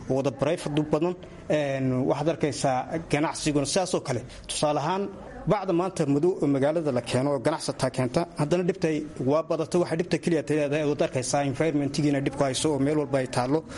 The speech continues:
bac madow. Marka saas oo kale, haddii wax walba isku bataan, waxay leeyihiin, maxaa la dhahdaa, tayo la'aan iyo, een, dhibaato ka iman karta. Marka, een,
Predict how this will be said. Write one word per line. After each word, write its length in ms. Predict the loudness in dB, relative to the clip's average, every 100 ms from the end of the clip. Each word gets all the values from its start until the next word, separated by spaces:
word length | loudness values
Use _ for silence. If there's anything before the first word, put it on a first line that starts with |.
| -12 0
bac 140 | 2
madow. 240 | 2 2 0 0 -10 -2
Marka 200 | 0 0
saas 240 | 0 0 2
oo 60 |
kale, 140 | 0 0
haddii 340 | 0 0 2 2 2
wax 180 | 0 2
walba 300 | -2 0 -2 -2 -4
isku 260 | -2 0 0
bataan, 500 | 0 0 0 0 -4 -10 -2
waxay 180 | 0 2
leeyihiin, 440 | 2 4 4 4 2
maxaa 240 | 2 0
la 80 | 0
dhahdaa, 420 | 2 0 0 -2
tayo 200 | -2 0 2
la'aan 260 | 0 0 -2 -4 -2
iyo, 240 | 2 2 0 0
een, 280 | 0 0 0
dhibaato 340 | 0 0 0 -2
ka 100 | 0
iman 180 | 0 0
karta. 240 | -2 -6 -4 -4 -2
Marka, 200 | 0 2 2
een, 440 | 2 2 2 0